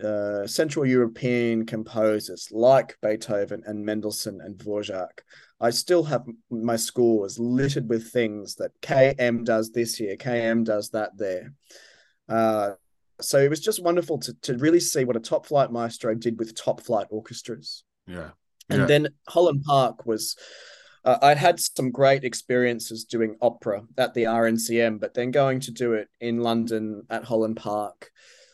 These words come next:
Speaker 1: uh, which became a real musical home, actually, after the initial, uh, associate, uh, conductor thing. Um, it's a fantastic place to work.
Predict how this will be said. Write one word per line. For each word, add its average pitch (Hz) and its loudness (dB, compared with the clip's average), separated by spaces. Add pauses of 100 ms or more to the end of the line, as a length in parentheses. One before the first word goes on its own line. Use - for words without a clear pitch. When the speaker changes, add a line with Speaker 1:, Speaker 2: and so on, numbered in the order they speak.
(280)
Speaker 1:
uh, 110 4
which 139 -2
became 190 2
a 143 4
real 180 2
musical 143 -2
home, 135 4
actually, 110 -4
after 113 -2
the 110 -2
initial, 113 -4
uh, 107 -6 (360)
associate, 117 -2 (260)
uh, 107 -2
conductor 117 -4
thing. 110 -8 (680)
Um, 117 4 (1400)
it's 160 -4
a 160 0
fantastic 156 -6
place 113 0
to 113 -6
work. 104 -2